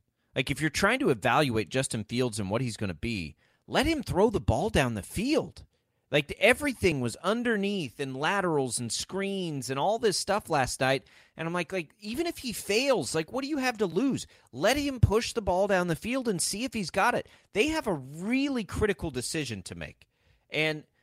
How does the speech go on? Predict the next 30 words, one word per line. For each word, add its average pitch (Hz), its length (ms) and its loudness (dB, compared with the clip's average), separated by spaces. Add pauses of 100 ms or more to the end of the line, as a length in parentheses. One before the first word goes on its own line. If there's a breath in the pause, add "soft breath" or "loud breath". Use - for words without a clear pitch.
(440)
maybe 240 400 -2
it's 220 160 -2
easy 185 300 -4
for 104 180 -8
them. 82 160 -6
Maybe 160 240 0
it's 156 100 -6
like, 143 160 -2
"No, 147 140 2
we're 151 100 0
going 139 240 2
Caleb 139 300 0
Williams 127 400 2
or - 20 -4
Drake 123 300 -2
May 120 100 0
or 113 80 2
whatever 113 300 2
we're 107 60 -2
doing, 110 260 0
and 95 100 -6
Fields 113 300 -2
is 92 140 -6
gonna 98 260 -2
have 104 140 -2
to 92 60 -10
go 98 120 -2
somewhere 90 320 -4
else." - 160 -10 (400 soft breath)
Okay, 147 340 -4